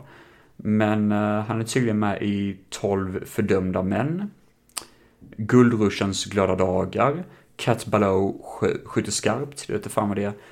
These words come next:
Eh, Det professionella. Och, eh, det här är till hans sista film, Styrka Delta Force. Det visste jag faktiskt inte. Eh, han dog ett år senare. Sextiotre bass var han bara. Aha, hjärtattack fick han, eh, när han dog.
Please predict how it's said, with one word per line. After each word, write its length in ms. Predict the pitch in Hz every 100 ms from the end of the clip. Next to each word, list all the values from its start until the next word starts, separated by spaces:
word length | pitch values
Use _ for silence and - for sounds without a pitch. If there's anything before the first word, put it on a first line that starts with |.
| - _ -
Eh, 180 | 98 98
Det 80 | 101
professionella. 1120 | 117 110 110 117 107 95 92 92 101 127 165 - - - _ _ _ -
Och, 380 | 104 101 - 101
eh, 100 | 101
det 80 |
här 180 | 135 110
är 60 | 139
till 200 | - 170
hans 180 | 135 -
sista 300 | 127 - -
film, 420 | - 107 160 175
Styrka 460 | - - 143 139
Delta 260 | 98 98 92
Force. 640 | - - - - - - -
Det 60 | -
visste 220 | 139 -
jag 60 | 135
faktiskt 220 | 135 123
inte. 260 | 120 113 - - - _ _ -
Eh, 440 | 98 95 95 95
han 160 | 113 127
dog 200 | 151 135
ett 240 | 135 -
år 180 | 127 113
senare. 720 | - 135 139 101 - - 139 135
Sextiotre 1200 | - 151 143 - - 156 165 - - - 147 147
bass 460 | 123 127 - - -
var 80 | 110
han 100 | 107
bara. 280 | 104 - - - - - _ _ _ - -
Aha, 480 | 120 139 110 - - - -
hjärtattack 500 | 110 117 113 113 123
fick 180 | 113 -
han, 160 | 65 - - _ _ _ _ -
eh, 120 | -
när 140 | 95 95
han 160 | 98 95
dog. 240 | -